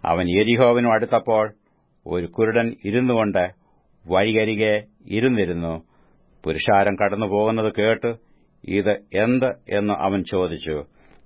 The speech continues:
"നസ്രാനായ യേശു കടന്നു പോകുന്നു" എന്ന് അവർ അവനോട് അറിയിച്ചു. അപ്പോൾ അവൻ, "യേശുവേ, ദാവീദ് പുത്രാ,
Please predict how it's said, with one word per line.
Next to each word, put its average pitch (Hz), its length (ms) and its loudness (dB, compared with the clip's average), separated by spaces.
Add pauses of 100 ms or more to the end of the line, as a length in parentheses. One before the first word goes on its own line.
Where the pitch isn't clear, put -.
(100)
"നസ്രാനായ 95 640 2
യേശു 104 680 0
കടന്നു 120 200 0
പോകുന്നു" 107 420 0
എന്ന് 107 280 0
അവർ 98 360 0
അവനോട് 95 340 0
അറിയിച്ചു. 90 520 -2 (920)
അപ്പോൾ 98 380 4
അവൻ, 101 180 0
"യേശുവേ, 104 680 0 (420)
ദാവീദ് 101 440 2
പുത്രാ, 85 460 -2